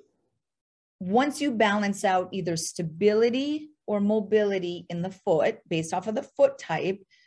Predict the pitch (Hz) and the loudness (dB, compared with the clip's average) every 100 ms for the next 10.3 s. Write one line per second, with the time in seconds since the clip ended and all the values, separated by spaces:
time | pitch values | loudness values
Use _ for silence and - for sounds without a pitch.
0 | _ _ 175 170 220 254 285 294 269 240 | _ _ -2 2 4 4 0 0 0 -2
1 | 240 233 220 226 220 - 175 170 175 175 | -4 -2 -2 -2 -6 0 2 2 0 -2
2 | - _ _ _ 175 175 - 160 156 151 | -12 _ _ _ 0 0 0 -4 -4 -6
3 | - - 285 320 311 - - _ _ _ | -8 2 2 2 -4 -12 -12 _ _ _
4 | _ _ _ _ 175 160 156 - _ - | _ _ _ _ -2 -2 -2 -14 _ -8
5 | 269 302 - - 180 156 180 196 - _ | -4 -4 -6 -6 -4 -4 -4 -8 -12 _
6 | - 196 180 170 165 165 165 _ _ - | -6 -4 0 0 2 0 -4 _ _ -6
7 | 190 151 120 170 170 _ _ - _ _ | -2 -2 -4 -8 -20 _ _ -20 _ _
8 | _ 180 170 165 - _ - 233 254 262 | _ -2 -2 -2 -10 _ 0 4 6 4
9 | 247 254 214 208 185 170 - - 320 285 | 0 0 2 2 2 -4 -8 -2 2 2
10 | 202 185 | 0 -4